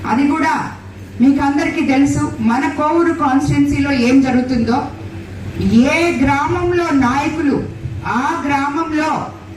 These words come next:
నిధులని, పనులని రెండు వాళ్ళే చేసుకుంటున్నారు. ఎవరు ఎవరి మీద పెత్తనం అనేది లేదు. ఎక్కడ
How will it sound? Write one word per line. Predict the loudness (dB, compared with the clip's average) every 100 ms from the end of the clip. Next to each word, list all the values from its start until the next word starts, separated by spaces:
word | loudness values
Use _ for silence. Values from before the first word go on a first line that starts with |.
| 0
నిధులని, | 2 4 4 4 2 0 -2 -10 -6 -2
పనులని | 0 2 2 2 0 0 -4 -2 2
రెండు | 2 2 2 0 -2 -8 -4
వాళ్ళే | 0 0 0 0
చేసుకుంటున్నారు. | 0 2 2 2 0 0 -2 -4 -10 -14 -10 0 2
ఎవరు | 2 0 0 0 2
ఎవరి | 2 2 2
మీద | 2 2 0 0
పెత్తనం | 0 0 0 0
అనేది | 0 2 2 2
లేదు. | 2 2 2 0 -4 -10 -12 -6 0 2
ఎక్కడ | 2 0